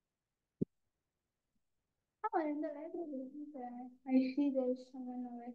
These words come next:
here, and I know. And here is,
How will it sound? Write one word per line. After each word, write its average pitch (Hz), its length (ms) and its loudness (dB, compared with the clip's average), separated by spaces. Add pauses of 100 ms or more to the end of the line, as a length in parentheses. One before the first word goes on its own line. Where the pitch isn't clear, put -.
here, 254 320 -6
and 240 140 -12 (100)
I - 20 -8 (600)
know. 262 460 4 (520)
And 277 600 10 (320)
here 277 240 8
is, - 80 -4